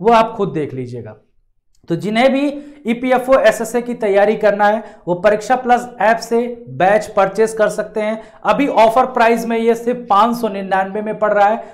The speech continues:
इसमें आपको हम पूरी की पूरी वीडियो क्लासेस, पांच टेस्ट, पांच सेक्शनल टेस्ट देंगे, और जितने भी टेस्ट होंगे उनकी पीडीएफ़ भी देंगे, और समय समय पर आपको स्ट्रेटेजी बताएंगे कैसे इस एग्जाम को क्रैक करना है। तो आगे बढ़ते हैं हम लोग। सबसे पहले ये मैं आपको बता दूं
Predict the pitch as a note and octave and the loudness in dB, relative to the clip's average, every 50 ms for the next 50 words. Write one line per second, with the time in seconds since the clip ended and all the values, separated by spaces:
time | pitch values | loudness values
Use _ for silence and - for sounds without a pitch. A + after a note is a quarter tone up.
0 | - - - G#3 G#3 - A3 C4 C4 B3 B3 B3 B3 - C4 A#3+ A#3+ B3 B3+ C4 | -20 -10 -8 -8 -6 -2 0 2 4 4 4 4 2 2 4 4 4 2 0 -2
1 | B3+ - - - - _ _ - A3+ A3+ B3 B3 A#3+ B3 B3 A#3 A#3 A#3+ A#3 F3 | -8 -12 -16 -20 -20 _ _ -4 -2 -2 -2 -2 -4 -4 -2 -2 0 0 0 0
2 | F#3 G3+ F#3+ A3 A#3+ A#3 A#3+ A3+ A3 A3 A3 A3+ B3 A#3+ A#3+ - - - G#3 G#3 | -2 -2 0 2 2 2 4 4 4 4 2 2 -2 -4 -4 -4 -2 0 2 2
3 | A3+ A#3 - - - A3 A3+ A3+ - - - G#3+ G#3 G#3+ G#3 - - G3+ F#3+ G3 | 2 2 0 -2 -2 -2 -2 -4 -6 -2 0 2 2 2 0 -2 -4 -4 -4 -4
4 | - A3 A3+ A3 A3+ A3+ A3 A3 A3 F3+ G#3+ G#3 G#3 A3 A#3 A3+ - - - - | -6 -6 -6 -4 -2 -4 -4 -2 -2 -4 -4 -2 -2 -2 -2 -4 -6 -12 -18 -6
5 | - E3 F#3+ G3+ - A3+ - - A#3+ C4 A#3+ C4 C4 C4 A#3+ A#3+ A#3+ A#3+ A#3+ A#3+ | 0 0 0 2 0 -2 -6 -4 -4 -2 -2 -2 -2 0 0 -2 -2 -2 -4 -4
6 | A#3+ A#3+ B3 B3 B3 A#3 A3+ - A#3 F3 - G3 F#3+ F#3 G3 A3 A3 A3 - A3+ | -2 0 0 0 0 0 -2 -6 -8 -10 -8 -6 -4 -4 -2 -2 -2 -4 -4 -4
7 | G3+ A3 A3 A3 A3 A#3+ G#3+ F#3+ G3+ G#3 - - - - - - _ _ - - | -4 -4 -2 -2 -2 0 2 2 2 0 0 -4 -10 -16 -20 -20 _ _ -2 2
8 | B3+ B3 C4 C#4 C4 C4 B3+ A#3 A#3+ A#3 A#3+ A#3+ A#3 A3+ G#3+ G#3 G#3 - A3+ - | 2 4 4 4 2 2 0 0 0 0 0 2 2 2 2 2 0 -2 -4 -4
9 | - - F#3+ F#3+ G3 G3 F#3+ A3 F#3+ G3+ F3+ F#3 F#3 F#3+ G3+ A3 - - F#3+ F3+ | -2 -4 -4 -2 -2 -4 -4 -4 -6 -4 -4 -4 -4 -6 -6 -8 -6 -4 -4 -4
10 | F3+ F3+ G3 F3+ F3+ F3+ D#3 C3+ C3 E3 E3 D#3+ D#3+ - - E3+ E3 - - - | -4 -4 -6 -8 -8 -10 -12 -8 -6 -6 -6 -6 -4 -2 0 0 0 -2 -6 -12
11 | - - - - G#3+ G#3 G3+ G3+ - - C#3 B2 B2 B2 A#2+ B2 - - F3+ - | -20 -20 -8 -2 2 2 2 2 0 -4 -8 -8 -8 -12 -14 -12 -10 -8 -2 0
12 | F#3+ G3 G3+ A3+ B3 B3+ B3 A#3 - C4 B3+ B3 A3+ A3+ A#3 A#3 - - - G#3 | 2 2 4 4 4 4 2 2 2 2 2 2 2 0 -2 -4 -4 -4 -4 -4
13 | - - C4 B3+ B3+ A#3+ A3 G#3+ A3 A#3+ A#3 - - - - _ _ - D#3+ F#3+ | 0 0 0 2 4 4 4 4 2 0 -4 -6 -14 -20 -20 _ _ -4 0 2
14 | C4 B3+ C4 B3 A#3 A#3 A#3 A3+ G3+ F#3 F3+ E3 D#3 C#3 C#3 F3+ A3 | 4 4 6 6 4 4 2 0 -2 0 2 2 2 0 0 -2 -6